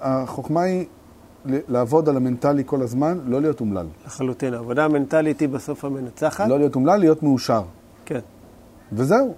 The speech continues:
Speaker 1: מה שמסב לך אושר, זה ההצלחה. אז זאת, זה אומר שאם אני יוצא מתוך נקודת הנחה כזאת בתחילת הדרך, אז זה לא משנה אם הגעתי כבר ליעד או לא הגעתי ליעד.
Speaker 2: לחלוטין.
Speaker 1: אני מאושר.
Speaker 2: לעשות משהו שאנחנו אוהבים.
Speaker 1: כן, חד משמעית.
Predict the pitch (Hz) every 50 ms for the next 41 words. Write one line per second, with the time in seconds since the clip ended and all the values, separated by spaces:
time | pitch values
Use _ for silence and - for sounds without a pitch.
0 | - - 127 165 175 - 185 170 151 - 170 165 165 156 - 131 127 131 135 139
1 | - 220 226 233 233 233 - - - - - - 113 147 175 185 190 180 175 -
2 | 165 160 - - 143 120 - - - - - - - - 120 127 123 135 131 165
3 | 170 131 110 135 135 147 175 175 151 - - 143 156 190 202 180 170 170 165 160
4 | 143 139 123 120 - - 156 143 135 123 - 143 - - 139 139 120 - 127 127
5 | 135 127 131 127 120 - 127 123 - 127 113 127 131 127 - 107 95 101 - -
6 | 117 113 110 98 95 98 107 113 143 165 - - - - - - - - - -
7 | 107 117 127 156 170 170 147 - 151 160 156 147 131 120 110 104 123 135 - -
8 | 156 135 151 156 156 156 156 160 160 160 165 156 - 110 101 110 117 123 117 113
9 | 98 - 101 95 95 92 90 87 82 80 - - - - - - - - - -
10 | - - - - - - - 135 139 127 113 110 123 139 151 156 156 143 - 226
11 | 214 156 - - - 139 135 - - 226 240 233 160 175 196 202 185 - 196 165
12 | - - 139 135 127 - 135 135 131 131 123 120 127 117 107 107 - - - 156
13 | 175 226 208 165 - - - - - - - - - - - - 139 156 170 156
14 | - 160 147 143 120 98